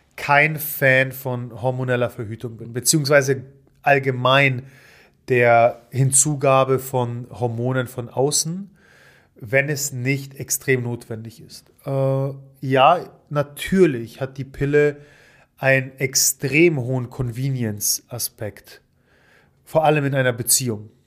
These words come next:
ähm, der, der sich nicht von der Hand weisen lässt und, äh, auch einen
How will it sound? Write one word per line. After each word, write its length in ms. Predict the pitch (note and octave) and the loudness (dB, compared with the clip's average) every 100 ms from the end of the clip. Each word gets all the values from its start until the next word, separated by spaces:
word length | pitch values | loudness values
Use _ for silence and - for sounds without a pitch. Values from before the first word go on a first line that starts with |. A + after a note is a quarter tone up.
| _ _ - - | _ _ -18 -2
ähm, 300 | C3+ C3 A#2 | 2 2 0
der, 260 | C3+ C3 C3+ | 2 4 4
der 160 | B2+ B2+ | 2 0
sich 180 | B2 | -2
nicht 160 | A#2+ C3+ | -8 -8
von 100 | C3 | -6
der 140 | B2 | -6
Hand 200 | A#2 A#2+ | -6 -8
weisen 300 | B2+ A#2 A2+ | -6 -6 -8
lässt 280 | A2 A2 - | -8 -8 -8
und, 420 | B2 A#2 A2+ G#2+ | -10 -10 -10 -12
äh, 240 | C3 B2 B2 | -8 -4 -4
auch 300 | C3+ C3+ - - | -2 -2 -2 -4
einen 380 | B2 A#2+ A#2+ | -4 -4 -8